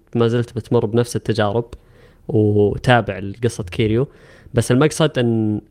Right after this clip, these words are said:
الجزء الأول والثاني، آه، كيوامي ون و تو جاها ريميك في فترة قريبة.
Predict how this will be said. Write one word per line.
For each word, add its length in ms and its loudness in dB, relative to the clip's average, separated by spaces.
الجزء 360 -2
الأول 420 2
والثاني، 760 -2
آه، 160 -6
كيوامي 420 0
ون 180 0
و 20 -4
تو 340 2
جاها 280 0
ريميك 480 0
في 220 -6
فترة 340 -6
قريبة. 400 -6